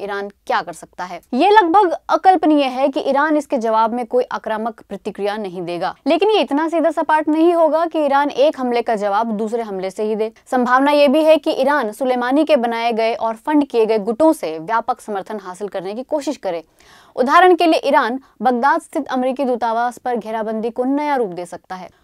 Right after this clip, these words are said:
वो इराकी सरकार को और भी मुश्किल स्थिति में डाल सकता है, साथ ही इराक में अन्य जगहों पर प्रदर्शनों को भड़का सकता है ताकि वो इनके पीछे दूसरे हमले कर सके। अमेरिका और उसके सहयोगी अब अपने बचाव पर ध्यान दे रहे हैं।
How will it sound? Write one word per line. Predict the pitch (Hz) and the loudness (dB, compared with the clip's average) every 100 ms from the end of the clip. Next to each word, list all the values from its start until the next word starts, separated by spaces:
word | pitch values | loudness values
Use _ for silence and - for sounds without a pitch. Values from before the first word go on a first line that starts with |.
| _ | _
वो | 285 330 | 2 4
इराकी | 302 302 359 | 4 4 2
सरकार | 349 339 339 | 2 2 0
को | 339 339 | 2 2
और | 277 349 | 6 6
भी | 370 | 6
मुश्किल | 330 - - 294 | 4 2 -2 -4
स्थिति | - 262 269 | -4 -4 -2
में | 254 | 0
डाल | 226 220 | 0 0
सकता | 202 - 226 | -6 -8 -8
है, | 233 247 | -8 -8
साथ | - 220 220 | -6 -6 -4
ही | 247 | -4
इराक | 226 233 233 | -2 -2 -2
में | 240 - | -6 -6
अन्य | - 285 320 | 0 2 4
जगहों | 262 226 247 233 | 4 2 0 -2
पर | 233 | -6
प्रदर्शनों | 226 226 233 247 247 | -4 -2 -2 -4 -6
को | 226 208 | -4 -4
भड़का | 170 208 269 294 | -4 -2 2 2
सकता | 226 - 196 | 0 -8 -10
है | 202 214 | -10 -8
ताकि | 208 214 | -8 -4
वो | 214 214 214 - - - | -2 -2 -4 -12 -18 -6
इनके | 233 220 | -4 -2
पीछे | 214 208 - 220 214 _ - | -4 -6 -4 -4 -4 _ -10
दूसरे | 196 240 226 226 | -6 -4 -2 -4
हमले | 208 185 180 | -4 -6 -6
कर | 185 | -10
सके। | 175 170 160 - _ | -12 -14 -14 -16 _
अमेरिका | 285 311 349 359 | 2 2 4 4
और | 339 320 | 6 4
उसके | 302 311 | 0 -4
सहयोगी | 285 269 262 277 | 0 4 4 4
अब | 269 | 2
अपने | 262 262 | 0 -2
बचाव | 240 233 233 226 | -4 0 0 0
पर | 214 | -2
ध्यान | 202 175 | -6 -6
दे | 170 170 | -6 -6
रहे | 175 | -6
हैं। | 190 | -8